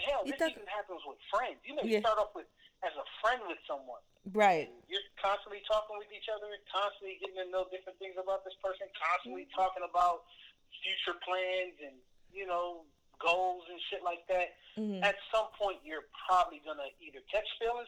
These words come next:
Speaker 1: for the person,
Speaker 2: Mm-hmm.
Speaker 1: and it's, you know,
Speaker 2: Or you're
Speaker 1: gonna
Speaker 2: gonna have
Speaker 1: go
Speaker 2: them as a
Speaker 1: good or it's
Speaker 2: really
Speaker 1: gonna go
Speaker 2: good friend,
Speaker 1: bad.
Speaker 2: like, "Oh my God, I have this problem. I'm about to call Travis and tell him right now. We're strictly platonic." Or I'm gonna like you, like,
Speaker 1: Exactly.
Speaker 2: "Man, I like you differently."
Speaker 1: Yeah, and there's, there's nothing wrong with getting,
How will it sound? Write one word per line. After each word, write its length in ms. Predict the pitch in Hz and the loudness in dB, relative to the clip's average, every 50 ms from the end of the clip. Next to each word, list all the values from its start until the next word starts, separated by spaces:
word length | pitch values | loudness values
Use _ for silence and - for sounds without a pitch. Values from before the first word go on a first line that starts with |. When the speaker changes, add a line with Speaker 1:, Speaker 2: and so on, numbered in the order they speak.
| - - | -8 -10
Speaker 1:
for 60 | 233 | -10
the 100 | - - | -10 -6
person, 380 | - 240 240 247 - - 247 240 233 | -6 -6 -6 -6 -2 6 6 8 8
Speaker 2:
Mm-hmm. 200 | 233 240 247 254 262 | 8 4 6 4 2
Speaker 1:
and 40 | 311 | 0
it's, 160 | - - - - - _ _ _ _ - | -2 -6 -10 -14 -16 _ _ _ _ -6
you 100 | 330 320 | 4 12
know, 60 | 226 | 12
Speaker 2:
Or 60 | 240 247 | 12 12
you're 100 | 254 254 | 12 12
Speaker 1:
gonna 80 | 254 | 12
Speaker 2:
gonna 60 | 208 247 | 12 12
have 80 | 240 | 12
Speaker 1:
go 40 | 233 | 12
Speaker 2:
them 120 | 226 220 214 | 12 10 10
as 80 | 202 | 10
a 0 | |
Speaker 1:
good 80 | 196 202 | 10 10
or 40 | 185 | 10
it's 160 | 180 208 254 | 12 10 10
Speaker 2:
really 160 | 269 247 220 208 196 | 10 10 12 10 10
Speaker 1:
gonna 60 | 196 | 10
go 120 | 214 214 | 10 6
Speaker 2:
good 140 | 208 - - | 6 8 10
friend, 200 | 214 202 202 196 185 | 12 12 12 12 10
Speaker 1:
bad. 60 | 180 | 8
Speaker 2:
like, 120 | 180 180 - - - - - - | 8 8 4 -6 -20 -14 -4 0
"Oh 100 | 254 330 | 2 4
my 140 | 359 359 330 | 4 6 6
God, 220 | 339 330 320 302 | 8 8 8 8
I 60 | 320 | 8
have 160 | 311 330 294 | 6 4 4
this 140 | 294 302 - | 2 0 2
problem. 340 | - 311 311 294 277 269 262 | 4 6 6 8 6 6 4
I'm 80 | 262 269 | 6 6
about 200 | 285 311 311 - | 6 6 6 6
to 60 | 311 | 6
call 160 | 311 302 294 | 8 8 8
Travis 340 | 269 285 294 294 262 285 254 | 8 8 6 6 6 4 2
and 100 | 262 247 | 2 4
tell 100 | 269 262 | 4 4
him 100 | 247 240 | 4 6
right 140 | 240 233 208 | 4 4 6
now. 180 | 233 233 226 208 - - - - - | 6 6 6 4 0 -6 -12 0 4
We're 140 | 233 269 277 | 6 6 6
strictly 420 | - - - 294 311 - 311 285 | 4 2 4 4 4 4 2 0
platonic." 540 | - - 254 240 - - 302 311 254 202 196 - - - | 2 2 2 2 4 6 6 6 6 2 -2 -2 6 10
Or 160 | 240 240 226 220 | 12 12 12 12
I'm 80 | 226 | 12
gonna 200 | 233 226 220 214 | 12 12 12 12
like 380 | 214 226 226 220 196 190 - - | 12 12 12 12 12 10 8 10
you, 120 | 190 175 | 10 10
like, 240 | 175 175 170 170 - | 12 10 8 8 4
Speaker 1:
Exactly. 180 | - 160 160 190 | 4 4 6 8
Speaker 2:
"Man, 520 | 254 381 466 466 349 262 202 175 170 165 | 8 8 10 10 10 10 10 6 4 4
I 100 | 226 302 | 4 4
like 380 | 311 269 269 381 453 - - - | 6 8 8 6 6 6 0 -4
you 280 | 175 151 127 110 - - _ - - _ _ _ _ - | -4 -4 -4 -4 -10 -14 _ -20 -20 _ _ _ _ 6
differently." 540 | 247 285 - - 254 - 220 151 139 - - - _ - - 370 381 | 6 6 8 6 4 4 4 -2 -8 -8 -10 -20 _ -20 -16 -12 -4
Speaker 1:
Yeah, 160 | 311 302 339 302 - - 196 | 0 2 4 4 4 4 4
and 140 | 208 208 | 4 4
there's, 200 | 254 277 - - - _ _ _ _ _ _ _ _ - | 4 0 0 -2 -8 _ _ _ _ _ _ _ _ -6
there's 200 | 254 262 220 180 170 | -6 -4 -4 0 2
nothing 220 | 190 240 240 233 | 2 4 4 4
wrong 240 | 214 226 262 285 - | 6 8 8 8 8
with 140 | 190 - - | 4 -2 0
getting, 340 | 190 180 320 320 302 285 | 0 0 0 -4 -12 -14